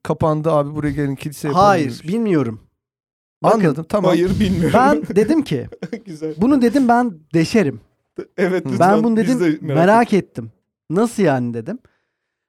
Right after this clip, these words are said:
Speaker 2: Bakın, olay gerçekten öğrendikçe altından çok garip şeyler çıktı.
Speaker 3: <laughs>
Speaker 2: Bahsediyorum. Bu aslında geçen haftanın bir işiymiş.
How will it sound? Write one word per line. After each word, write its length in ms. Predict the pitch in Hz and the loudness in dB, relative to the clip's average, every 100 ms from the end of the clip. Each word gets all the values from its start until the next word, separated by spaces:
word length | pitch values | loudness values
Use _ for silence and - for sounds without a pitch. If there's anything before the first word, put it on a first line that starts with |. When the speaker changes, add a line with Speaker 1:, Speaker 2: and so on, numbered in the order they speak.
| _ _ - | _ _ -2
Speaker 2:
Bakın, 340 | 190 202 139 _ - | -2 0 -4 _ 0
olay 360 | 170 240 254 233 | 2 4 2 2
gerçekten 600 | 180 233 226 214 220 247 _ _ - | 2 2 0 -2 -4 -4 _ _ 0
öğrendikçe 840 | 156 160 175 202 208 233 - 208 - | 4 4 4 2 -2 -6 -6 -6 0
altından 520 | 151 156 180 190 208 | 0 0 -2 -2 -2
çok 200 | 214 151 | -2 0
garip 220 | 156 156 | 0 0
şeyler 340 | 175 151 151 | 0 2 0
çıktı. 380 | 190 - 220 226 180 - - | -2 -8 -6 -4 -4 -8 -10
Speaker 3:
<laughs> 340 | - - _ - | -10 -14 _ 0
Speaker 2:
Bahsediyorum. 720 | 160 185 214 214 240 247 277 _ _ | 2 2 0 0 -2 -4 -10 _ _
Bu 360 | 131 143 262 - | -4 0 0 2
aslında 400 | 190 202 233 247 | 2 2 -2 -2
geçen 320 | 196 196 240 | 0 0 0
haftanın 460 | 226 - 160 139 131 | 0 0 -2 0 -2
bir 100 | 135 | -4
işiymiş. 640 | 135 220 240 262 - - | -4 -6 -4 -6 -8 -20